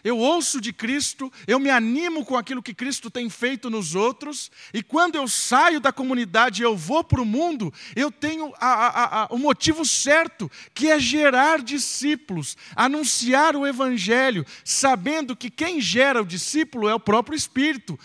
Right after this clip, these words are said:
mas a minha obrigação é anunciar a palavra, testemunhar de Cristo. E testemunhar de Cristo é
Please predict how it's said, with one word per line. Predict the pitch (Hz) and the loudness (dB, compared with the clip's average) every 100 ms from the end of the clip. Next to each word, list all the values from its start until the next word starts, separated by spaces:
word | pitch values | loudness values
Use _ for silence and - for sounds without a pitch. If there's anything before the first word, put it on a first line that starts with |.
| - | -12
mas | 196 247 233 | 0 0 2
a | 214 | 2
minha | 262 349 302 | 0 -2 -2
obrigação | 220 240 202 175 - 277 320 247 - | -2 -2 -2 -4 -2 -2 -2 -4 -2
é | 233 | 2
anunciar | 285 277 269 277 247 240 | 2 0 -4 -4 -2 -2
a | 262 | -4
palavra, | - 302 294 330 302 160 - - - | -4 -2 2 0 -2 -10 -12 -18 0
testemunhar | 226 254 - 294 320 302 269 277 | 0 2 -2 -6 -6 -6 -6 -6
de | 254 | -8
Cristo. | - 339 392 - - - - _ _ _ _ _ _ _ _ _ _ _ - | -8 -2 -2 -4 -14 -18 -20 _ _ _ _ _ _ _ _ _ _ _ -10
E | 214 | -6
testemunhar | - 311 269 247 240 247 220 | -2 -4 -2 -4 0 0 -2
de | 196 | -6
Cristo | - 269 262 240 208 | -6 -6 -6 -2 0
é | 143 | -2